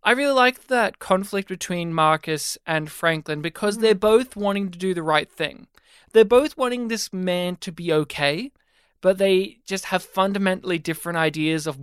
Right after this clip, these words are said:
Speaker 1: what that is.
Speaker 2: And that's so much more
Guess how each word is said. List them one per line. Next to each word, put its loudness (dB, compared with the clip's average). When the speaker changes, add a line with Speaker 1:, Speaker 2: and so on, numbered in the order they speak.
Speaker 1:
what -2
that 0
is. -8
Speaker 2:
And -14
that's -8
so -6
much -8
more -4